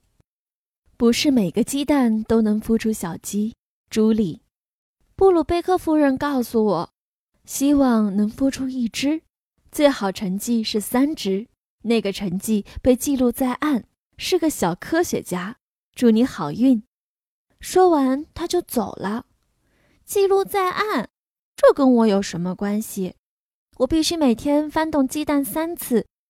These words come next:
调节温度和湿度。但是除此之外，还有什么要做的？那天晚上，爸爸从车库拿出一支硬纸管和一只手电筒，他把两样东西捆在一起，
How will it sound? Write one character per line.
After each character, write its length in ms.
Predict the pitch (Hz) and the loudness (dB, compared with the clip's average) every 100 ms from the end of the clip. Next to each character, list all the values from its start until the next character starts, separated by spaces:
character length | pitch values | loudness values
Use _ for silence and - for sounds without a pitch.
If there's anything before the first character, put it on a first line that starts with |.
| _ | _
调 180 | 302 320 | 0 2
节 160 | 349 | 2
温 260 | 330 349 359 | 2 2 2
度 160 | 349 285 | 2 4
和 180 | 254 | 2
湿 300 | 269 - 359 | -2 0 -2
度。 320 | 359 320 220 - _ _ _ _ | 2 2 0 -4 _ _ _ _
但 200 | 294 285 | 0 0
是 320 | - 247 247 - - | 0 -2 -2 -4 -20
除 220 | - 262 285 | -4 -2 0
此 160 | 233 | -2
之 200 | 202 233 | 0 2
外， 280 | 262 294 269 - | 2 2 -4 -12
还 200 | _ 247 | _ 0
有 160 | 330 508 | 2 2
什 140 | 494 233 | 2 0
么 120 | 202 | 0
要 200 | 202 196 | -2 -4
做 320 | - 226 208 | -2 0 0
的？ 260 | 190 180 214 _ _ _ _ _ _ _ _ _ _ - | -2 -6 -8 _ _ _ _ _ _ _ _ _ _ -10
那 120 | 330 | -2
天 160 | 349 | 2
晚 260 | 339 247 196 | 2 2 0
上， 300 | 285 277 269 - _ _ | 0 0 -2 -8 _ _
爸 180 | 202 196 | -2 0
爸 320 | 254 247 240 | 0 -2 -4
从 220 | 190 226 | -4 -6
车 220 | 233 269 | -2 -2
库 260 | 269 269 233 | -2 -2 0
拿 200 | 208 208 | -2 -6
出 160 | - 277 | -6 -6
一 180 | 262 | -4
支 180 | 240 277 | -6 -8
硬 260 | 285 330 277 | -6 -4 -4
纸 200 | - 262 | -6 -6
管 320 | - 202 170 - _ | -4 -4 -4 -14 _
和 140 | - | -8
一 140 | 311 302 | -4 -4
只 160 | 339 | -2
手 180 | 320 247 | -2 -4
电 240 | - 294 | -2 -4
筒， 320 | 285 - 180 - _ _ _ _ _ | -4 -6 -10 -10 _ _ _ _ _
他 140 | 381 | -4
把 140 | 381 370 | -2 0
两 200 | 277 220 | 0 0
样 200 | 262 269 | 0 2
东 180 | 330 | -2
西 180 | 359 320 | 0 -4
捆 260 | - 226 - | -4 -8 -8
在 180 | 226 285 | -8 -4
一 160 | 320 | -4
起， 460 | 262 - - 190 - | -6 -8 -8 -10 -10